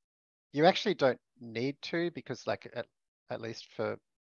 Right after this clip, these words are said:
the Kaggle competition, I just needed the, um, which disease had the highest prediction and whether it's softmax or not,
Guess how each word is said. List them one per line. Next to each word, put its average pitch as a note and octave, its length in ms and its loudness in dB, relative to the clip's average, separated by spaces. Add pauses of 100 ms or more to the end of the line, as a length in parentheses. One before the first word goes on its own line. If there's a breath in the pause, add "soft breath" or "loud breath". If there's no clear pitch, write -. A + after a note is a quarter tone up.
(480)
the B2+ 60 -10
Kaggle C3 320 0
competition, A#2 580 -6
I G2+ 100 -4
just - 220 -16
needed G#2 280 -8 (160)
the, F#2+ 380 -14
um, F#2 240 -14 (2250)
which B2 280 -4
disease A#2 500 -6
had A2 160 -4
the G#2+ 60 -8
highest G#2+ 340 -2
prediction E3+ 580 -8 (540)
and A2+ 120 -4
whether A2+ 220 -4
it's - 160 -8
softmax - 560 -6
or G#2 100 -10
not, A2+ 260 0